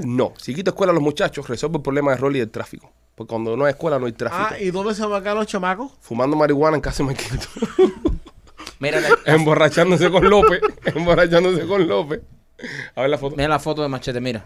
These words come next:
Speaker 3: mira. Mira el express line aquí y mira Machete aquí.
Speaker 1: Machete no está en el express line,
Speaker 3: No estaba
Speaker 1: mintió,
Speaker 3: en el express
Speaker 1: mintió.
Speaker 3: line, brother.
Speaker 1: La estamos enseñando, vamos a enseñar la foto aquí en el
Speaker 3: No,
Speaker 1: show.
Speaker 2: Mándame la foto
Speaker 1: La
Speaker 2: esa.
Speaker 1: vamos a enseñar en el show, Machete mintió.
Speaker 3: La baja, la baja.
Speaker 2: Mándame
Speaker 3: ajá,
Speaker 2: la
Speaker 3: ah,
Speaker 2: foto.
Speaker 3: ok.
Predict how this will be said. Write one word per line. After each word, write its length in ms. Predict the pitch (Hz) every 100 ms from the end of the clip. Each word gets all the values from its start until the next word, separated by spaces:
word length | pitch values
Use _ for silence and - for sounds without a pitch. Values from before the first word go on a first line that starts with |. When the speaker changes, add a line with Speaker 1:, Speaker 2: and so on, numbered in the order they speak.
| -
Speaker 3:
mira. 300 | - 110 95 -
Mira 140 | 113 123
el 40 | 127
express 220 | 127 120
line 200 | 123 120
aquí 240 | 107 104
y 80 | -
mira 140 | 107 120
Machete 280 | 110 117 107
aquí. 200 | 98 - _ -
Speaker 1:
Machete 300 | 110 113 117
no 60 |
está 120 | 107 107
en 60 |
el 40 | 107
express 180 | 107 104
line, 100 | 101
Speaker 3:
No 60 | 110
estaba 140 | 104
Speaker 1:
mintió, 100 | 117
Speaker 3:
en 60 | 127
el 60 | 127
express 220 | - 113
Speaker 1:
mintió. 240 | 107 117 117
Speaker 3:
line, 100 | 123
brother. 240 | 110 104
Speaker 1:
La 80 | 117
estamos 200 | 117 147 170
enseñando, 300 | 165 156 123
vamos 120 | 131
a 20 |
enseñar 180 | 135 131
la 80 | 127
foto 200 | 127 123
aquí 100 | 123
en 60 |
el 60 | 123
Speaker 3:
No, 60 |
Speaker 1:
show. 80 | 104
Speaker 2:
Mándame 260 | 208 240 247
la 80 | 240
foto 320 | 233 226 208
Speaker 1:
La 60 |
Speaker 2:
esa. 120 | 202 156
Speaker 1:
vamos 140 | 123
a 40 | 139
enseñar 300 | 131 131 127
en 60 |
el 60 | 123
show, 220 | 143 143 135
Machete 360 | 117 120 123
mintió. 320 | 120 117 117 - -
Speaker 3:
La 160 | 147
baja, 300 | 165 175 196 147
la 140 | 143
baja. 440 | 156 175 190 185
Speaker 2:
Mándame 300 | 185 202 208
Speaker 3:
ajá, 160 | 190 208
Speaker 2:
la 60 | 208
Speaker 3:
ah, 120 | 135
Speaker 2:
foto. 200 | 175
Speaker 3:
ok. 80 | 127